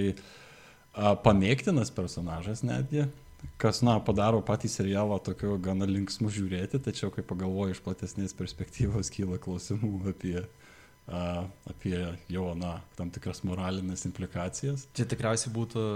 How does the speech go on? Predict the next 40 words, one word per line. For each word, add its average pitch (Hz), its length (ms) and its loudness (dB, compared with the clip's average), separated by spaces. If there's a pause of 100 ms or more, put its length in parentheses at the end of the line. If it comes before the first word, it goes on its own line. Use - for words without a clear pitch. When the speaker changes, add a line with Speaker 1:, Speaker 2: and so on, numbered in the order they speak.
(140)
Speaker 2:
a, 95 120 -6 (560)
kažkas - 340 -6
panašaus 107 400 -2
į 101 80 -2
Dexterį, - 480 -4
ne? 120 200 -2 (100)
Kur, 98 400 -6
a, 98 160 -4 (300)
žudo, 120 360 6
Speaker 1:
Taip. 110 140 8
Speaker 2:
bet 117 200 4
žudo 113 280 4
Speaker 1:
Taip, 110 100 2
Speaker 2:
gerai. 123 280 10
Speaker 1:
va, 113 200 8
Speaker 2:
Tai 98 160 2
Speaker 1:
Dexteris 120 480 6
Speaker 2:
vadinasi, 113 220 6
Speaker 1:
taip - 20 4
pat 117 140 10
Speaker 2:
viskas 92 260 4
Speaker 1:
yra, 92 80 -4
Speaker 2:
tvarkoj. 98 220 0
Speaker 1:
jo, 92 80 4 (220)
puikus 98 360 0
pavyzdys. 95 680 2
Ir, 92 100 0
na, 101 120 0
galiausiai, 98 600 2
aišku, 92 240 -2
mes 90 160 -2
turime 92 400 0 (220)
klasiką 95 540 0
tapusius 87 540 -6
Michaelą 90 460 -4
Myersą, 90 640 -4
Jasoną 85 480 -4
Voorheesą, 87 680 -4
nes, 85 240 -6
na, 92 260 -2